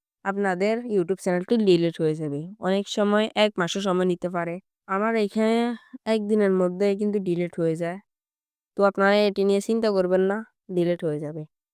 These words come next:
আজকের ভিডিওটি এ পর্যন্ত। এই ভিডিওটি ভালো লাগলে একটি লাইক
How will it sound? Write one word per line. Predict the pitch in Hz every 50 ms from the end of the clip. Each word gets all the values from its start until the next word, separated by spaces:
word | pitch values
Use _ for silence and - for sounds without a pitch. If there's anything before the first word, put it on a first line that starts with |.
| _ _ _ _ _ _ _ _ -
আজকের | 190 214 220 - - 269 247
ভিডিওটি | 240 262 240 247 247 240 269
এ | 285
পর্যন্ত। | 285 302 294 247 240 247 233 220 220
এই | 214 220 226 233
ভিডিওটি | 233 247 220 233 226 220 247
ভালো | 233 240 220 214 226 233
লাগলে | 233 233 226 226 240 247 262 269 277 _ _ _ _ -
একটি | 202 - - 240
লাইক | 233 226 208 208 202